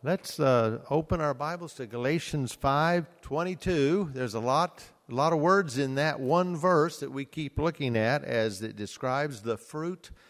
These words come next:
of the Spirit. And tonight we come to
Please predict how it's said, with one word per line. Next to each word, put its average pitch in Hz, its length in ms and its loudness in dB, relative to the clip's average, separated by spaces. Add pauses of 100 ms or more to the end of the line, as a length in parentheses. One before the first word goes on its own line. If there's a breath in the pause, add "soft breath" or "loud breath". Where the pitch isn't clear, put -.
(340 loud breath)
of 139 340 2
the 135 100 0
Spirit. - 760 2 (680 soft breath)
And 113 380 -2
tonight 139 560 0
we 123 160 -2
come 147 640 0
to 139 560 -2